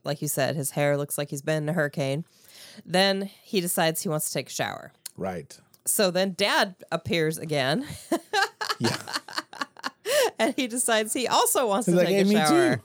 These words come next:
Speaker 2: too."
Speaker 1: So
Speaker 2: What a
Speaker 1: apparently
Speaker 2: coincidence.
Speaker 1: communal showering is the norm for this family.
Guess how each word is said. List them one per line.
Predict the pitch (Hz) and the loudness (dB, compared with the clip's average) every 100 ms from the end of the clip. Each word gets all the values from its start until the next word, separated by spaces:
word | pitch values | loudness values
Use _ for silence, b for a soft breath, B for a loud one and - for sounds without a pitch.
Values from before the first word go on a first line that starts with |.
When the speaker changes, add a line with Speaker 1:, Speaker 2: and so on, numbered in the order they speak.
| - | -10
Speaker 2:
too." | 330 - 339 302 | -12 -6 -4 -2
Speaker 1:
So | - 277 226 160 b b | 0 4 4 2 b b
Speaker 2:
What | - | 0
a | |
Speaker 1:
apparently | 139 240 165 156 214 202 | 2 4 4 2 2 0
Speaker 2:
coincidence. | 202 - - | -2 -8 -14
Speaker 1:
communal | - 214 214 226 208 | -4 -2 0 2 0
showering | - 185 190 180 165 160 156 | 0 2 2 2 0 -2 -2
is | 156 156 | -2 -2
the | 151 | -2
norm | 143 151 151 135 147 156 | -2 0 0 -2 -6 -10
for | - | -8
this | 135 135 - | -6 -6 -6
family. | 135 131 127 120 | -6 -6 -6 -8